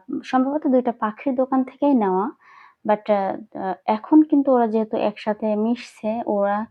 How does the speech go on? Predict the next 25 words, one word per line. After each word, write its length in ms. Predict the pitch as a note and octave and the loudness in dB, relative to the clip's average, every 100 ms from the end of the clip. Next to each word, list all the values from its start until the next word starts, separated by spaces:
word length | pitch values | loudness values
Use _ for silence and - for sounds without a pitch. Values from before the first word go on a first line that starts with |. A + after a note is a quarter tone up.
| _ _ _ _ | _ _ _ _
একজনকে 440 | - A3+ C#4+ D4+ D4 | 0 0 4 2 2
যখন 220 | C4+ C#4 | 0 0
আমি 140 | C#4 C4+ | -2 -2
সরিয়ে 400 | - B3 C#4+ B3+ | 0 2 4 4
নেই, 280 | G3+ B3 | 2 -2
কিন্তু 500 | D4+ A3+ G#3 G#3 G#3 - | -4 -4 -4 -2 -4 -2
আরেকজন 400 | G3+ G3+ G#3 G#3+ | -4 -4 -6 -8
কিন্তু 340 | G#3+ G#3+ G#3 - | -6 -6 -6 -4
অনেক 180 | G#3+ G#3 | -4 -6
চিল্লাচিল্লি 460 | - C4 A#3 F3+ E3+ | -2 -2 0 -2 -4
করে। 260 | - E3 E3 _ _ _ _ _ - | -2 -6 -8 _ _ _ _ _ -2
তো 100 | C#4+ | 2
যেটা 200 | C#4+ C#4+ | 4 4
আমি 120 | C#4 | 4
বুঝতে 260 | A#3 - | 2 -2
পারলাম, 280 | C4 G3+ F#3+ | -2 0 0
ওদের 200 | G3 F#3+ | -2 -2
ভিতর 180 | G3+ G#3+ - | -6 -8 -8
কিন্তু 260 | G#3 G#3 | -8 -2
অনেকটা 880 | G#3 G#3 G3+ _ G#3+ G3+ G3 G3 - _ - | 0 0 -4 _ 0 2 2 0 -4 _ -10
সুন্দর 360 | - C#4 C4 | -2 0 2
একটা 200 | A#3 - | 0 -2
বন্ডিং 380 | G3 F#3+ F#3+ G3+ | 0 2 0 0
তৈরি 200 | G3 F#3 | 0 0
হয়েছে, 340 | F3+ F3+ - | 0 -4 -4